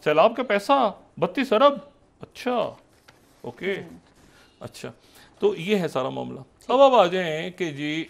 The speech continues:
Speaker 1: दाएं बाएं, दाएं बाएं से
Speaker 2: खत्ते में क्या हो रहा है?
Speaker 1: पाकिस्तान में जो कुछ हो रहा है, देखें,
Speaker 2: हम्म।
Speaker 1: ये एक बड़ा बदकिस्मत वाक़या पेश आया दुनिया भर में। अब आप देखें ना कि जो
Speaker 2: सर।
Speaker 1: मामला हुआ, और मैंने आपसे ये भी कहा कि ये दुनिया भर में मामला जैसे भी हो,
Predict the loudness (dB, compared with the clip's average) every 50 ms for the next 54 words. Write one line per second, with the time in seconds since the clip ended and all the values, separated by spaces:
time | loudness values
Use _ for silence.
0 | -14 -16 -6 -4 -2 -2 -2 -4 -10 -14 -18 _ _ _ -20 -20 _ _ _ _
1 | _ _ _ _ _ _ _ _ _ -2 0 2 2 2 2 0 -2 -2 -4 -4
2 | -4 -2 -2 -4 -6 -8 -12 -16 -16 -14 -12 -12 -12 -12 -14 -16 -16 -16 -14 -14
3 | -14 -16 -18 -20 -20 -20 -20 _ _ _ _ _ _ -6 -2 0 0 0 0 0
4 | 0 0 2 0 -2 -4 -2 2 2 2 2 2 -2 -4 -4 -4 -4 -2 -2 -2
5 | -2 -2 -4 -6 -10 -10 -12 -10 -8 -8 -8 -8 -6 -4 -4 -4 -4 -6 -10 -10
6 | -10 -10 -8 -6 -6 -4 -4 -4 -6 -8 -12 -14 -14 -14 -14 -12 -10 -10 -10 -10
7 | -12 -12 -12 -10 -10 -10 -10 -10 -8 -8 -6 -6 -6 -6 -8 -8 -8 -8 -10 -12
8 | -14 _ _ -14 -12 -12 -10 -10 -10 -12 -12 -12 -12 -12 -12 -12 -14 -12 -12 -12
9 | -12 -12 -12 -12 -12 -12 -10 -10 -12 -12 -12 -16 -20 _ _ _ _ _ _ _
10 | -6 -4 -2 -2 -2 -2 -4 -4 -4 -6 -6 -6 -6 -2 -2 -2 -2 -2 -4 -6
11 | -6 -6 -6 -6 -4 -4 -4 -4 -4 -4 -6 -6 -6 -6 -6 -6 -6 -6 -6 -6
12 | -4 -2 -2 -2 -2 -4 -8 -8 -10